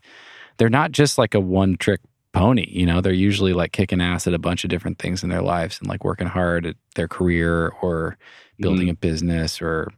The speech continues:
Speaker 1: you know, they're really good at, like, some art that they do or something else. There's usually multiple things going on,
Speaker 2: Yeah.
Speaker 1: which is cool.
Speaker 2: Yeah.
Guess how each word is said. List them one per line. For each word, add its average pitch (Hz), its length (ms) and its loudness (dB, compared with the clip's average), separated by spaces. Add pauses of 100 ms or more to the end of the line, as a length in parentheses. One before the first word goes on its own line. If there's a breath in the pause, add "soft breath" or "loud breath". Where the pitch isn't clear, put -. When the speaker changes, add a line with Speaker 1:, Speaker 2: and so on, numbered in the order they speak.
(200)
Speaker 1:
you 127 140 -4
know, 85 120 -2
they're 87 120 -2
really 90 340 2
good 85 240 0
at, 82 80 -2
like, 87 340 -6 (680 soft breath)
some 85 240 0
art 104 240 4
that 95 140 -2
they 92 120 2
do 90 320 4
or 85 140 2
something - 340 -4
else. 87 280 -4
There's 101 180 -4
usually 98 400 -2
multiple 95 320 -2
things 95 300 -4
going 95 200 -4
on, 98 240 -6 (880)
Speaker 2:
Yeah. 120 240 4
Speaker 1:
which 131 80 0
is 101 100 -8
cool. - 240 0
Speaker 2:
Yeah. 110 140 4